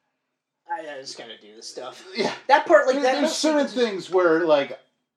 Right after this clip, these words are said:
Speaker 1: That is, like, that's fine. Like,
Speaker 2: Mm-hmm.
Speaker 1: that's actually fine for, like, humor. Like, I mean, with Batman v Superman,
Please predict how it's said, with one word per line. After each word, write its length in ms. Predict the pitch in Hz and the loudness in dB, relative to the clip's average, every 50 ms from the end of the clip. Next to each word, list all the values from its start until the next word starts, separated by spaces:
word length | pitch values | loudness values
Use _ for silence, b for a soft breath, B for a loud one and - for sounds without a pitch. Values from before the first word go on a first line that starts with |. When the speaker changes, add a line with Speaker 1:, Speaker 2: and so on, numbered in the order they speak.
| _ _ _ _ _ _ | _ _ _ _ _ _
Speaker 1:
That 300 | - 302 392 427 - - - _ | 2 4 4 4 2 -2 -12 _
is, 300 | 247 269 240 - - 233 | -12 -12 -12 -12 -6 -4
like, 160 | 254 240 240 | -4 -4 -2
that's 180 | 269 277 269 - | -4 -8 -8 -6
fine. 320 | - 226 220 277 - - | -2 0 2 2 2 0
Like, 80 | - 147 | -2 -6
Speaker 2:
Mm-hmm. 120 | 156 151 175 | -10 -8 -6
Speaker 1:
that's 200 | 208 240 254 226 | -6 -6 -4 -6
actually 340 | 233 233 - - 247 233 | -8 -8 -8 -14 -16 -16
fine 540 | 208 _ _ 190 175 175 196 202 208 214 202 202 | -18 _ _ -8 -8 -8 -8 -8 -10 -12 -14 -12
for, 300 | _ 202 202 202 190 175 165 | _ -6 -6 -6 -6 -6 -8
like, 200 | 196 190 - - | -10 -10 -10 -12
humor. 480 | - 208 269 349 415 - - - - B B B B B | -16 -12 -12 -10 -10 -10 -12 -14 -16 B B B B B
Like, 120 | 233 233 262 | -4 -2 -2
I 40 | |
mean, 320 | 262 262 262 240 202 214 233 | -2 -2 -6 -10 -10 -8 -8
with 160 | 233 220 - | -8 -6 -2
Batman 360 | 262 277 294 294 302 240 190 | -2 -2 -2 -4 -6 -8 -8
v 100 | 185 196 | -8 -12
Superman, 640 | 175 - - 247 233 226 196 170 156 143 139 127 | -14 -12 -14 -14 -14 -14 -14 -14 -14 -14 -16 -18